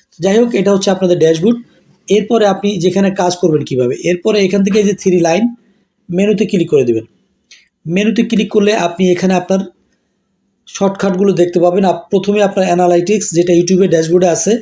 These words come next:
এরপরে ভিডিও আপলোড প্রসেসটা, এরপরে আপনার ফাইল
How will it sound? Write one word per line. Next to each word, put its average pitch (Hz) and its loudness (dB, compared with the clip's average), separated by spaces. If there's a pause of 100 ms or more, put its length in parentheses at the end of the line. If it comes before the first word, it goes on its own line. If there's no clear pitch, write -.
(500)
এরপরে 214 2 (120)
ভিডিও 196 2
আপলোড 143 -2 (160)
প্রসেসটা, 131 -2 (680)
এরপরে 196 2 (240)
আপনার 175 0
ফাইল 180 2